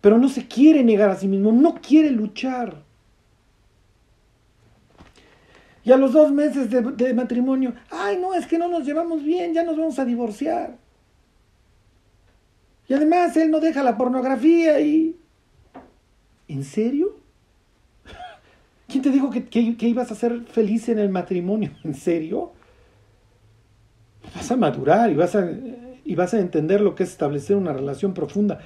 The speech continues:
con una persona con quien vas a compartir los ratos buenos y los ratos amargos y tristes de la vida.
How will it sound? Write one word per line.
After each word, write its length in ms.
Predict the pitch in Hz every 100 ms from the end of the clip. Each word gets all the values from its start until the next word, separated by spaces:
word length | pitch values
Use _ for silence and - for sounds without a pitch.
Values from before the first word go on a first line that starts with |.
| -
con 140 | - 139
una 260 | 202 254
persona 680 | 151 131 - 233 254 139 - _ _ _ _ _ _ _ _ _ _ _ _ _ _ _ - _
con 140 | - 143
quien 160 | 175
vas 160 | 202 214
a 80 | 208
compartir 420 | 165 151 - 214
los 140 | 185
ratos 320 | 175 202 143
buenos 380 | 131 226 214 -
y 40 | 143
los 120 | 139
ratos 260 | 180 -
amargos 500 | 151 147 180 170 151
y 40 | -
tristes 400 | 180 170 180 135
de 80 | 131
la 100 | 127
vida. 440 | 170 247 247 -